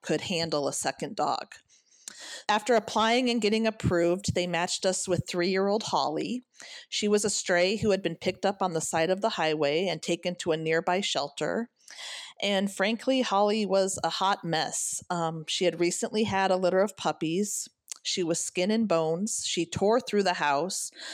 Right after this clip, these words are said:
jumping on and off furniture, peeing wherever and whenever she felt like it.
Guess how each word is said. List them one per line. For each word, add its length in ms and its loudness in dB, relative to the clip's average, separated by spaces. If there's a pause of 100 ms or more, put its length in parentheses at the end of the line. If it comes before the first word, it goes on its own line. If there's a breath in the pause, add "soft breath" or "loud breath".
(240 loud breath)
jumping 380 0
on 220 2
and 140 2
off 200 0
furniture, 680 0
peeing 460 0
wherever 460 4
and 140 2
whenever 340 2
she 160 0
felt 280 -2
like 260 -4
it. 200 -2